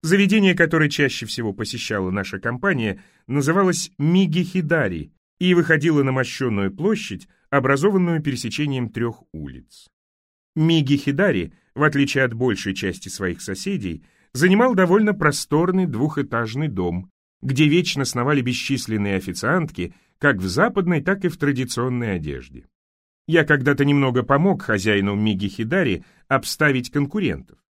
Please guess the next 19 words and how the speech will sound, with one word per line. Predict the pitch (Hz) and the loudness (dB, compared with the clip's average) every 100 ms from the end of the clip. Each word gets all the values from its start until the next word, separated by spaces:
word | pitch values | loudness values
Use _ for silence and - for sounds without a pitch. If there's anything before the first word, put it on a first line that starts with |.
| _ _ - | _ _ -2
и | 170 | 0
в | |
знак | 107 139 123 - | 2 0 0 -2
признательности | 101 98 175 202 - 73 73 - 67 _ _ - | -6 -2 -2 -2 -6 -12 -14 -16 -18 _ _ -2
наша | 135 147 - 104 | 2 4 2 0
компания | 107 104 196 160 139 | 0 2 2 2 2
навсегда | 131 127 127 98 92 180 | 0 -2 -2 -2 0 -2
получила | 214 135 113 156 170 | 0 -2 -2 -2 -4
персональный | - 117 - 98 135 139 123 | -4 -6 -4 -2 -2 -4 -6
столик | - 101 107 107 | -6 -4 -4 -6
в | 85 | -10
углу. | 73 67 65 _ _ _ _ _ _ _ _ | -10 -12 -16 _ _ _ _ _ _ _ _
Сколько | - - 269 254 - 190 | -6 0 2 0 -2 -2
же | 151 | 0
было | 135 131 107 | 0 0 0
выпито | 95 - 90 - 80 | -2 -2 -6 -10 -8
за | 85 | -6
этим | 76 73 | -6 -10
столиком! | 76 - 71 60 - 50 | -14 -14 -14 -16 -20 -20